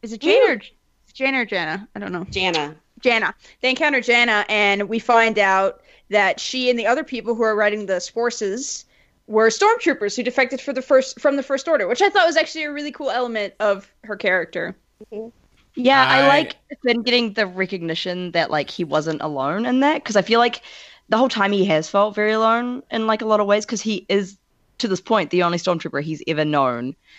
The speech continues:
Speaker 3: and, like, the only really First Order person he's ever known to, uh, get out of that, like, to actually, like, be like, "No, this is bad." And, like, he found Rey and Poe, and these people are, like, his family, but he never really had the, the backing of, like, "I'm not the only one who did this. There are others like me."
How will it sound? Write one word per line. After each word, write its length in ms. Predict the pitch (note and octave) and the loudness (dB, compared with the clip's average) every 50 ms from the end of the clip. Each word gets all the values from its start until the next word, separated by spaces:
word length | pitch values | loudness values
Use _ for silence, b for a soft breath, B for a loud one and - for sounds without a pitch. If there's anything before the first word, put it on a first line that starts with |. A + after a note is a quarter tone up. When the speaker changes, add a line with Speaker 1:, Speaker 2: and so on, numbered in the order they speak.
| b b b - | b b b 2
Speaker 3:
and, 80 | F#3+ | 2
like, 160 | F#3+ F3+ F3 - | 4 2 2 2
the 100 | F#3+ F3+ | 2 2
only 140 | F3+ F3 | 4 2
really 180 | E3+ E3 E3 D#3 | 2 0 0 -2
First 320 | - - E3+ D#3+ D3+ - | -4 -4 -4 -4 -4 -2
Order 140 | - E3+ G#3+ | -2 -2 -2
person 260 | - - F3 E3+ E3 | 0 -2 -2 -2 -2
he's 140 | D#3 D3+ C#3+ | -4 -4 -4
ever 120 | C#3+ C3+ C#3 | -2 -2 -2
known 300 | C#3 C3 C3 C3+ C3+ C3 - | -2 -2 -2 -4 -4 -6 -6
to, 480 | - E3+ D#3+ D#3 D#3 D#3 D3+ D3 C#3+ - _ _ _ _ _ _ _ - | -6 -4 -2 -2 -2 -2 -2 -4 -4 -6 _ _ _ _ _ _ _ 0
uh, 300 | D#3 D3 C#3+ C#3 B2 A2 - _ _ _ _ _ _ _ _ - D#3+ | 2 4 4 2 0 -2 -6 _ _ _ _ _ _ _ _ -16 -6
get 140 | - F3+ D#3+ | -2 0 2
out 180 | D#3 F#3 G#3 F#3 | 4 4 4 2
of 60 | C3 | 2
that, 300 | - E2+ F#2 F#2 - - _ _ | 0 -2 -4 -4 -6 -10 _ _
like, 260 | - D3+ C#3+ C3 - | -6 -4 -4 -4 -4
to 80 | - E3+ | -2 -2
actually, 280 | D#3 D#3+ - - E3+ D3+ | -2 -2 -2 -6 -6 -4
like, 220 | D3 C#3+ C3+ - - | -4 -6 -6 -6 -6
be 80 | D#3+ | -4
like, 140 | D3+ C#3 D3+ | -4 -4 -4
"No, 180 | D#3 D#3 C#3+ C3 | -4 -4 -4 -4
this 120 | D3+ D#3 | -4 -6
is 80 | D3+ C#3 | -8 -4
bad." 380 | - D3 - G2 - A3 - - B D4+ D4 B B B B B B - | -2 0 2 2 0 -2 -4 -8 B -10 -10 B B B B B B 0
And, 160 | G3 G3 G3 | 2 2 4
like, 160 | G3 F#3+ - | 2 2 2
he 120 | - A#3 | 0 0
found 320 | G#3 - C4+ B3+ B3 G#3 F3 | 2 2 2 2 2 2 2
Rey 340 | F3 E3+ E3+ E3 E3 E3 D#3 | 2 2 2 2 0 0 -2
and 140 | D#3+ E3+ E3+ | -4 -6 -8
Poe, 320 | - F3+ D#3 D3 D3 D3 | -4 -4 -2 -2 -2 -2
and 160 | C#3 D3 D#3 | -4 -6 -6
these 80 | D#3+ E3+ | -8 -8
people 220 | - F3+ F3 E3 D#3 | -10 -8 -6 -6 -4
are, 80 | D3 | -2
like, 240 | C#3+ C#3 C#3 - - - | -2 -4 -4 -6 -10 -10
his 160 | - F3 D#3 | -10 -10 -2
family, 400 | - A3 B3 C4+ A#3 F#3+ E3 D#3 | 2 2 2 4 2 0 -2 -2
but 240 | - D#3+ D3+ C#3+ C#3+ | -2 0 0 0 0
he 120 | E3+ F#3 | -2 -2
never 220 | F3 F3 F3+ F3+ F#3+ | -2 -2 -2 0 0
really 200 | G3 F#3+ F#3+ F#3 | 0 0 0 -2
had 360 | - - D#3 D#3 D#3 E3+ - | -2 -2 -2 -2 -2 -4 -4
the, 340 | E3 D3+ C#3 C3+ C3+ C#3+ - B B B B B B B | -2 0 0 0 -2 -4 -6 B B B B B B B
the 80 | - D#3 | -6 0
backing 400 | - F#3 A3+ B3 - G#3 E3+ D#3 | 0 2 2 2 0 -2 -2 -4
of, 100 | C#3+ - | -2 -2
like, 220 | C#3+ C3 B2+ - - - | -2 -2 -2 -4 -4 -2
"I'm 180 | D#3+ D#3 D3+ | -2 0 0
not 220 | D3 D3 D3+ - - _ - | 2 0 0 0 -4 _ -4
the 140 | D#3 D3 | -2 0
only 160 | C#3 C#3 C#3+ C3+ | 0 0 -2 -4
one 160 | C3+ C3 C#3+ | -6 -8 -8
who 100 | D3+ D#3 | -10 -10
did 240 | C3+ - D3 B2+ - | -8 -8 -8 -8 -8
this. 220 | - A2+ B2 - | -10 -12 -12 -8
There 180 | - D3 C#3+ C#3 | -2 0 0 2
are 100 | B2+ - | 2 0
others 340 | C#3 C3 C3 B2+ C#3 D3 - | 0 -2 -2 -6 -6 -6 -6
like 260 | - B2 C3+ - - | -8 -8 -8 -8 -10
me." 260 | - - A#2 E3+ E3 | -10 -8 -8 -10 -10